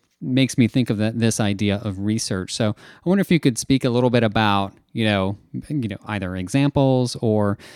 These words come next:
you know, your thoughts on becoming, like, n-, not necessarily just general experts, but in whatever context you're writing for, how,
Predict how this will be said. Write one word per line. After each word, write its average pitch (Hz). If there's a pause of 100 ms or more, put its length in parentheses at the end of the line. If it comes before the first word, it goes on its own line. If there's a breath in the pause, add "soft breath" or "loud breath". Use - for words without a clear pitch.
(140 loud breath)
you 120
know, 107
your 104
thoughts 127
on 104 (640 soft breath)
becoming, 147
like, 123 (260)
n-, 165
not 156 (580)
necessarily 131
just 110
general 120
experts, 107
but 104 (280 soft breath)
in 127
whatever 123
context 131
you're 107
writing 110
for, 101 (100)
how, 127